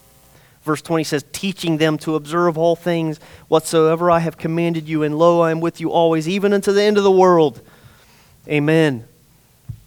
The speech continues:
We are to be Christ-like. The Bible commands us, "Go ye therefore into all the world." Brothers and sisters,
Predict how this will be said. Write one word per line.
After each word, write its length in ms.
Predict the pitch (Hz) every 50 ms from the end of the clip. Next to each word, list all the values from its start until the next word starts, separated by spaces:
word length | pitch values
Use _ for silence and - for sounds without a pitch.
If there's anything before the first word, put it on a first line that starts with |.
| _ _ _ _ _ _ - _ _ _ _ _ _ _ _ _ _ _ _ - - _ _ -
We 160 | 175 190 202
are 160 | 196 185 180 170
to 200 | - 196 190 160
be 380 | 147 180 175 175 175 170 160 - - -
Christ-like. 1080 | - - 175 170 165 165 160 - - - - _ - 147 170 175 160 143 123 - - - - - - - -
The 80 | - 156
Bible 320 | 139 180 180 185 165 165
commands 440 | 160 - 175 170 180 196 190 180 160
us, 180 | 156 139 - -
"Go 420 | 139 135 - 170 175 185 196 185
ye 240 | 165 170 185 180 180
therefore 640 | 170 170 170 175 175 - - - 185 175 180 175 175
into 320 | 180 180 - - 220 220 - -
all 300 | - - 202 214 233 226
the 100 | 185 208
world." 540 | 208 190 180 196 190 180 170 160 147 143 _ _ - _ _ _ _ _ _ _ _ _ _ _ _ _ _ _ _ -
Brothers 320 | - 151 170 156 156 143
and 100 | 151 143
sisters, 520 | - - 180 170 - - 165 151 131 120